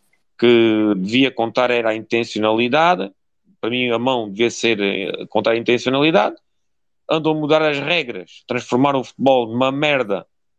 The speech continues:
do tiro ao, do tiro ao boneco. Ah, agora, para mim pare-, é, é inequívoco que ba-, que impacta na mão. Há uma câmara que se vê bastante bem até, que até o Luís Freitas Lobo estava a dizer que não era, que era peito-mão, peito-mão,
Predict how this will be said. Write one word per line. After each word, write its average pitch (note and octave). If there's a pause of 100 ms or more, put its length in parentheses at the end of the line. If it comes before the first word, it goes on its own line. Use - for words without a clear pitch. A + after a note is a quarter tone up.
(120)
do A#2
tiro C#3
ao, A#2+
do A#2
tiro D3+
ao C#3+
boneco. G3 (1120)
Ah, G#3
agora, G3
para D3+
mim F3+
pare-, F#3+
é, F3 (100)
é F3+
inequívoco G3+
que G3+
ba-, F#3+
que G#3
impacta G#3+
na A3+
mão. C4 (800)
Há -
uma E3+
câmara F3
que D#3+
se -
vê E3
bastante D3
bem D#3+
até, F#3 (460)
que C#3+
até D#3
o E3
Luís F3
Freitas E3+
Lobo D3+
estava D3+
a C#3+
dizer C#3+
que C#3+
não E3
era, F3
que D#3
era D3
peito-mão, D#3+
peito-mão, F3+